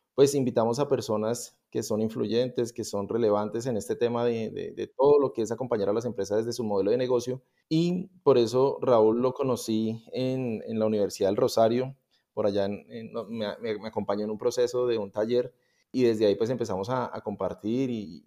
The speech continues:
y a, y a trabajar en algunas cosas. Y por eso Raúl, hoy quiero, quiero invitarlo y quiero que hablemos de tendencias, que es un tema bien, bien chévere, que no es tan conocido en el, en el mundo, eh, de, del emprendimiento, del, del mundo de las pymes,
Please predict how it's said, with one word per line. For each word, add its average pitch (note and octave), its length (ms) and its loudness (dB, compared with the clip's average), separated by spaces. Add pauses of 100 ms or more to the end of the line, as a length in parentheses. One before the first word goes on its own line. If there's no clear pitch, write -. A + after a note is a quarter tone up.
y - 80 -6
a, G2 160 -2
y G#2+ 80 -4
a G#2 80 0
trabajar F#2+ 360 0
en G#2 80 0
algunas G#2 340 -4
cosas. A2+ 460 2 (340)
Y C3 100 2
por A#2+ 140 6
eso A#2 160 0
Raúl, A#2+ 380 6 (440)
hoy C3+ 320 2
quiero, C3 360 0
quiero C3 180 4
invitarlo C#3 360 0
y B2 80 -4
quiero A#2+ 240 2
que B2 100 2
hablemos G#2+ 280 4
de B2 80 4
tendencias, A#2 800 0 (180)
que A#2 160 4
es A2+ 140 0
un B2+ 80 -4
tema C#3 240 4
bien, D3 260 0
bien C#3+ 200 0
chévere, C#3 520 2 (300)
que A#2 140 4
no A#2 100 4
es A#2+ 120 2
tan D3+ 120 0
conocido A#2+ 460 2
en B2+ 80 2
el, B2 160 2
en A2+ 100 -4
el A2 80 -2
mundo, A#2+ 460 -2
eh, B2 100 -2
de, G#2+ 240 -4
del G#2+ 160 0
emprendimiento, G#2+ 680 -2
del, G#2 320 -2
del G#2 160 -6
mundo G#2 340 -4
de C3 60 2
las A2+ 140 0
pymes, D3+ 340 -2